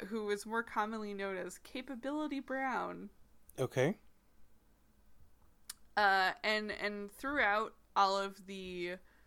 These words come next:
Speaker 1: websites of the architects, uh, that they had visited last time,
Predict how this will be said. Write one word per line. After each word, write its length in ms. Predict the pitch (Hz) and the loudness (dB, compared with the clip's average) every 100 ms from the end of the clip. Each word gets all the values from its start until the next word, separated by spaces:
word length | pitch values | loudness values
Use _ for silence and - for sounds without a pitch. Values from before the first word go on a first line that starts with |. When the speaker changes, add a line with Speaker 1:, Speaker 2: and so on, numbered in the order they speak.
| - - - - - - - - - - - - - - - - - | -20 -20 -20 -20 -20 -20 -20 -20 -20 -20 -20 -20 -20 -20 -20 -18 -10
Speaker 1:
websites 800 | 196 220 220 214 233 202 202 - | 2 6 6 2 2 4 2 -2
of 260 | - 190 185 214 | 2 2 2 -6
the 320 | 202 190 185 - | -6 -2 -2 2
architects, 1000 | 180 208 277 311 320 311 - - - - - | 2 2 -4 0 2 0 -4 -10 -8 -4 4
uh, 320 | 202 185 185 | 6 6 4
that 180 | 180 190 | 2 2
they 260 | 202 190 196 | 4 4 2
had 240 | 208 185 | 0 0
visited 400 | 196 233 196 180 | 0 0 -2 2
last 280 | 180 190 - | 2 2 2
time, 400 | 190 175 165 | 2 2 -2